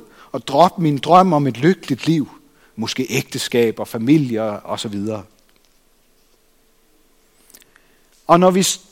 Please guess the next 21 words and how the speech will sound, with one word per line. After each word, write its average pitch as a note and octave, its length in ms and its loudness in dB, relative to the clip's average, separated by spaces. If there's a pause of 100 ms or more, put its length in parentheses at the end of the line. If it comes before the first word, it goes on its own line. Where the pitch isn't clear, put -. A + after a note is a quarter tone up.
(120)
måske G3+ 460 2
som F3 220 2
Jesu F3 320 6
mor E3 260 4
nævner F3 540 4
det D#3 260 2
for F#3 100 0
Jesus, C#3 760 0 (520)
eller D#3+ 220 8
råber D#3+ 680 4
til - 180 -4
Gud F#3+ 360 0
i E3+ 80 2
frustration, C#3 840 -2 (3250)
ja, A#2 60 -2
så - 140 0
møder F3 320 8
Jesus D3+ 800 0 (2000)
os A#2+ 280 -2
med B2+ 240 0
en A2+ 380 -4